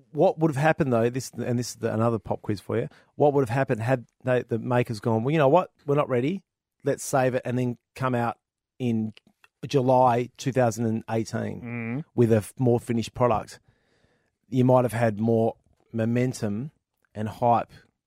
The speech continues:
Speaker 1: Mind you, see, that's the thing. If they delay it, keep delaying it, it's gonna kill the hype anyway, isn't it?
Speaker 2: Yeah, well, I don't know about that. I mean, like, these days, you tend to see that, that hype carries for a very long time.
Speaker 1: Mm.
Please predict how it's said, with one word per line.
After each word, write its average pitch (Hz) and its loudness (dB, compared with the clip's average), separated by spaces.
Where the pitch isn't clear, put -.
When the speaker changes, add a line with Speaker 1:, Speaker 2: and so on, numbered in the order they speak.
Speaker 1:
Mind 165 6
you, 170 -4
see, 160 2
that's 151 -2
the 139 -10
thing. 156 -2
If 127 -8
they 135 2
delay 143 4
it, - 0
keep 165 -2
delaying 147 2
it, 98 -4
it's - -18
gonna 123 0
kill 127 2
the 104 -2
hype 104 2
anyway, 143 2
isn't 117 0
it? 175 -2
Speaker 2:
Yeah, 190 -4
well, 320 0
I 403 4
don't 285 2
know 131 0
about 120 -2
that. 139 4
I 156 -6
mean, 180 -2
like, 190 2
these 294 0
days, 147 0
you 156 -4
tend 208 -4
to 175 0
see 156 -2
that, 131 -4
that 143 -4
hype 233 -2
carries 160 2
for 143 0
a 127 0
very 139 2
long 120 -4
time. 123 -2
Speaker 1:
Mm. 110 -8